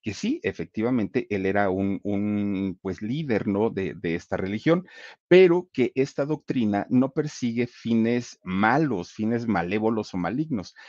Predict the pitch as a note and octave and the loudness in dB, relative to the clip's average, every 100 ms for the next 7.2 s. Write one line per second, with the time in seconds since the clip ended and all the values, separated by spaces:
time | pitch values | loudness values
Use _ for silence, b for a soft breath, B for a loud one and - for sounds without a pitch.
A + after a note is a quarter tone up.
0 | B _ A2 A2+ A2+ A2+ A2+ A2+ B2+ B2+ | B _ 2 4 2 4 0 0 -4 -4
1 | A2+ B2 A#2+ A2 G2+ G2+ A2 - A2+ A#2 | -4 0 2 2 0 0 -2 0 -2 -2
2 | A#2+ A#2+ A#2+ A2 G2+ B B _ A#2+ A#2+ | -2 -6 -2 0 0 B B _ 2 2
3 | - G2 F#2+ F#2 F2+ F2+ G2 G#2+ A#2+ A#2 | 2 2 2 2 2 0 -2 -2 -2 -4
4 | A2+ G2 - F#2+ G#2 - F2+ F#2 A#2 - | -8 -6 -4 -2 -2 0 0 0 -2 -6
5 | G2 F2 - F#2+ F#2 F#2+ F2+ E2+ F2 F#2 | -6 -6 -4 -2 -2 -2 -2 -2 -2 -2
6 | C#3+ C#3+ - - A#2+ D#3 D#3 G#2 D#2+ E2+ | -4 -4 -10 2 4 4 -2 -4 -6 -4
7 | G#2 F#2 | -4 -4